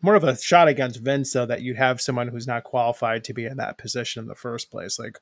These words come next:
why did that go on as long as it did? You wouldn't put a chief technology officer in a chief financial officer role. It just doesn't make any sense. And as the company gets bigger and bigger, and as they continue to grow and take on more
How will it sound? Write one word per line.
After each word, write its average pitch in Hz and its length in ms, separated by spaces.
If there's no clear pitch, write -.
why 131 420
did 123 160
that 123 400
go 127 260
on 123 240
as 120 100
long 120 240
as 117 120
it 110 100
did? 120 480
You 131 140
wouldn't 139 320
put 131 280
a 120 320
chief 156 260
technology 131 640
officer 120 480
in 117 80
a 110 60
chief 127 260
financial 120 500
officer 107 400
role. - 320
It 131 60
just 131 160
doesn't 135 180
make 123 200
any 107 160
sense. 113 520
And 131 260
as 131 220
the 127 80
company 131 400
gets 120 220
bigger 127 280
and 120 120
bigger, 131 280
and 120 120
as 123 160
they 127 100
continue 123 440
to 120 60
grow 123 460
and 117 180
take 131 300
on 120 260
more 123 540